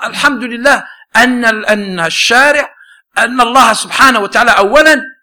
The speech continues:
أمر الناس أن يتعلموا كما أشرنا وكما ذكرنا، والنبي صلى الله عليه وسلم كذلك كان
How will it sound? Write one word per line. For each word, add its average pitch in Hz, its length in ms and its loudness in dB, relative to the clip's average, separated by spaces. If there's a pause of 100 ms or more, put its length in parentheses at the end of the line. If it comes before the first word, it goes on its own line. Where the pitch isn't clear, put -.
(340)
أمر 226 460 4
الناس 226 460 -2
أن 220 180 0
يتعلموا 214 640 -2
كما 233 280 -2
أشرنا 208 420 -2
وكما 190 400 -4
ذكرنا، 277 580 0 (340)
والنبي 262 580 0
صلى 254 300 0
الله 214 360 0
عليه 196 240 0
وسلم 220 560 -4
كذلك 202 800 -2
كان 214 420 2